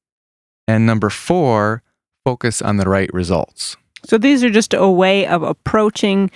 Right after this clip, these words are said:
Speaker 2: your team and your projects and the way you do things.
Speaker 1: Yes. And if you can, what, what Burnham Rosen teaches is actually doing a little bit of an exercise, ta-, taking the time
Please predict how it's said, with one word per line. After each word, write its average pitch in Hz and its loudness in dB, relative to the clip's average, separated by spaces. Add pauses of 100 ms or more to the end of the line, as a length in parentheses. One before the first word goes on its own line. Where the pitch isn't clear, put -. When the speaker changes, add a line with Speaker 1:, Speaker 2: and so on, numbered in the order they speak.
(320)
Speaker 2:
your 165 2
team 214 4
and 165 0
your 151 0
projects 190 -2
and 165 0
the 156 0
way 175 4
you 180 2
do 220 4
things. - -6 (420)
Speaker 1:
Yes. - -2 (100)
And 139 -2
if 151 -2
you 180 2
can, 151 0 (320)
what, 151 0
what 147 2
Burnham 247 2
Rosen 175 4
teaches 123 0 (120)
is 117 2 (140)
actually 139 -2 (380)
doing 170 2
a 165 2
little 156 2
bit 139 2
of 120 2
an 120 0
exercise, 110 -2
ta-, - 0
taking 214 2
the 185 2
time 147 0